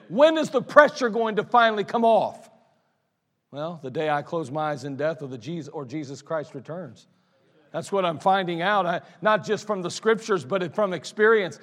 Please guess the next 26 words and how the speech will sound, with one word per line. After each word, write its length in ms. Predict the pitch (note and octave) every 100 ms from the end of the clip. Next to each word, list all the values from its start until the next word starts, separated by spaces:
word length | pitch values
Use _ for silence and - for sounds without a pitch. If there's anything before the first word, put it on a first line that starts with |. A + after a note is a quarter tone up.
| -
It 240 | A3 F3+
just 240 | A#3 G#3 -
doesn't 340 | A#3 G3 F3+
end. 220 | G3 A3+
The 100 | F3
battle 460 | D#3 G#3 G#3+ F#3+ F3+
keeps 320 | - G#3+ D3+
going. 400 | F#3+ G3 A3+ A#2+ - _ _ _ _ _ _ _ _ _ _ _ _ _ _ _ _ _ _ _ _
We 120 | B2
gotta 200 | D#3 D3+
be 140 | D#3
compliant. 800 | D3 C3+ - C#3+ D#3+ D#3 G#2+ G#2 _ _ _ _ _ _ _ _ _ _ _ _ _ _ _ _ _ -
The 60 |
moment 380 | E3+ G3 A3+ G3
we 160 | F#3+ F#3+
fail 400 | - G#3 G#3+ G3
to 180 | - D#3+
comply 580 | F3+ - F3+ G3 G3+
with 220 | F#3+ F3 B2
God, 340 | F#3 G3 F#3
His 160 | D3+ B2+
demands, 520 | E3+ F3+ F#3+ G3 D3+
His 120 | D3+
scriptures, 540 | - G#3+ G#3 G#3 E3
His 240 | C3 C#3+ - _ _ _ _ _
precepts, 1040 | - G#3 A3 - F#3 D3+ - - - -